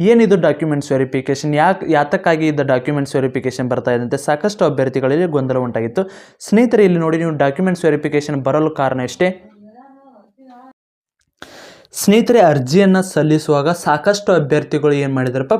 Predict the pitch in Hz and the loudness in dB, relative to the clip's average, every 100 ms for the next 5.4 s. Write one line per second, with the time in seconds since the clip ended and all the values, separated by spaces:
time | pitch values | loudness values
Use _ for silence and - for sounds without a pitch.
0 | - 160 151 143 135 135 151 165 127 113 | 0 0 2 0 0 0 2 0 0 -2
1 | 127 175 180 139 - 117 117 - - - | -2 -2 -2 -2 -2 -2 -2 -6 -18 -20
2 | - _ - - 185 196 196 185 170 170 | -20 _ -10 0 2 4 4 4 4 0
3 | - - 175 160 143 139 143 143 139 147 | -2 -2 0 0 0 0 -2 -2 -2 0
4 | 139 135 135 143 139 151 156 139 151 - | 0 0 -4 -4 -2 0 0 0 -4 -2
5 | 143 139 151 202 | 0 0 0 -2